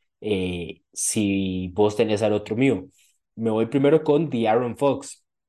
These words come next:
El equipo de Sacramento, que después de no sé ya cuántas temporadas, por fin tienen una, una temporada exitosa, en estos momentos quintos, el famoso Beam Team, ahí va poco a poco ganando victorias, y,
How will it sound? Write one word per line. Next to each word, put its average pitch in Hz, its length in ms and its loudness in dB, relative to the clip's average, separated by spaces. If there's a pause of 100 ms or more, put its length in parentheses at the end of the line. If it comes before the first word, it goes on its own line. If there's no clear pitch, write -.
(280)
El 104 160 -14
equipo 113 280 -2
de 131 40 0
Sacramento, 131 680 0
que 95 340 -8 (460)
después 110 420 0
de 113 260 6
no 110 200 2
sé 120 220 4
ya 113 180 2
cuántas 117 340 0
temporadas, 110 640 2
por 101 200 -6
fin 110 220 -4
tienen 120 300 4
una, 113 560 2
una 110 300 -2
temporada 107 420 2
exitosa, 123 540 0
en 107 80 -4
estos - 180 -12
momentos 104 480 -4
quintos, 117 580 2 (420)
el 110 120 -6
famoso 104 680 2
Beam 113 340 0
Team, 131 360 4
ahí 104 280 -4
va 110 340 4
poco 107 240 -2
a 101 80 -6
poco 113 460 0 (360)
ganando 107 520 0
victorias, 139 720 4
y, 127 500 -2